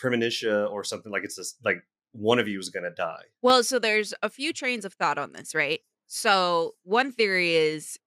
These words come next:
Speaker 2: if you meet your doppelganger, then your timelines have crossed and you're in another dimension. And that's where the whole you cease to exist thing happens, because then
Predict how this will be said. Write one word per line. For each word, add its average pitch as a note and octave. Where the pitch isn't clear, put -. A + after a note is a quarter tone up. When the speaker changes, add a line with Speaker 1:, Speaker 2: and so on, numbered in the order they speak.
Speaker 2:
if F3+
you G3
meet G3+
your F#3+
doppelganger, C#3+
then D#3+
your D3+
timelines E3+
have -
crossed -
and E3
you're D#3
in E3
another D#3
dimension. C3+
And G3+
that's F#3+
where G3
the F3+
whole F3
you F#3+
cease G#3
to F#3+
exist F3
thing B3+
happens, B3+
because F#3
then F#3